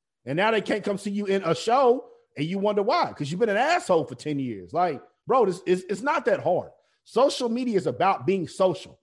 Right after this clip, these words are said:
Be cool. Talk to people. Go live. I don't understand why more people don't go live on YouTube. They're literally paying you for that. So if you're an independent artist, man, embrace the fact that you got two likes on them photos.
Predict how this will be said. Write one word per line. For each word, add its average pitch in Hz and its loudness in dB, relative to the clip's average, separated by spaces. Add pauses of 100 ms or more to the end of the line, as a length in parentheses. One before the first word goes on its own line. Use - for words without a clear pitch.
(420)
Be 262 0
cool. 320 2 (320)
Talk 302 2
to 302 -12
people. 262 -4 (220)
Go 262 4
live. 277 4 (460)
I 214 2
don't 285 6
understand 269 4
why 240 4
more 226 2
people 208 -2
don't 202 2
go 196 2
live 185 4
on 165 2
YouTube. 131 -10
They're 120 -8
literally 233 -2
paying 151 -4
you 110 -10
for - -20
that. - -20 (320)
So 160 0
if 135 -2
you're 233 -2
an 226 -2
independent 196 0
artist, 160 0
man, 143 -6 (840)
embrace 160 0
the - -4
fact 196 0
that 117 -14
you 170 -6
got 160 2 (320)
two 208 -4
likes 185 0
on 165 0
them 147 -2
photos. 143 -2